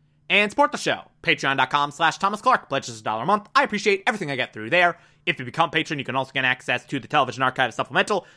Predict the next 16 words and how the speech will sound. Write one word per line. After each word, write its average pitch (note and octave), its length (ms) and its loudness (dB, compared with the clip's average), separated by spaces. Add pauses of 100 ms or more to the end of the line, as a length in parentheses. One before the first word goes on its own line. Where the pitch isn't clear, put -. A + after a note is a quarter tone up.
(100)
which - 100 -4
I'll B2+ 100 4
be A#2 80 -4
putting A#2+ 220 -6
up - 120 -6
there A#2+ 160 -2
once A#2 460 -4
every A2+ 320 -2
month. G3+ 260 4 (400)
Or, F#3+ 400 4
if - 160 -8
that's - 200 2
not D#3 100 -2
work B2+ 160 -2
for C3 60 -6
you, B2 280 -2